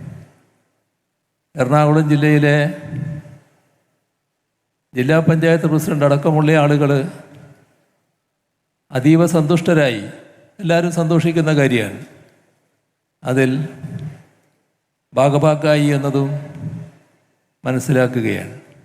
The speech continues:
ഇത് പറഞ്ഞത് ഇതൊരു തട്ടിപ്പല്ല, യാഥാർത്ഥ്യമാണ് എന്നത് നാം എല്ലാം ഉൾക്കൊള്ളുന്നതിന് വേണ്ടിയാണ്.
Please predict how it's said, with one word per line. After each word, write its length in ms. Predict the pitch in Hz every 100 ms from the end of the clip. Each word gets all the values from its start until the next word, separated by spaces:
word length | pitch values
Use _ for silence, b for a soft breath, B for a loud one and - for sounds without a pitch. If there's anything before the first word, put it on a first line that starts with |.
| _ _ _ _ _ _ _ _ _ _ _ _ _ _ _ _ _ _ _
ഇത് 120 | 123
പറഞ്ഞത് 800 | 131 127 135 143 143 147 - - - - _ _ _ _ _ _ _ _ _ _ _ _ _ _
ഇതൊരു 240 | 135 135
തട്ടിപ്പല്ല, 680 | 139 139 117 147 139 135 127 123 123 160 - - _ _ _
യാഥാർത്ഥ്യമാണ് 1160 | 117 120 113 143 139 143 127 123 123 127 - - - - _
എന്നത് 500 | 120 123 139 143 156 - - - - - - - -
നാം 240 | 123 135 135
എല്ലാം 360 | 123 135 139 135 - - -
ഉൾക്കൊള്ളുന്നതിന് 600 | 123 123 156 135 127 120 120
വേണ്ടിയാണ്. 580 | 110 104 98 92 92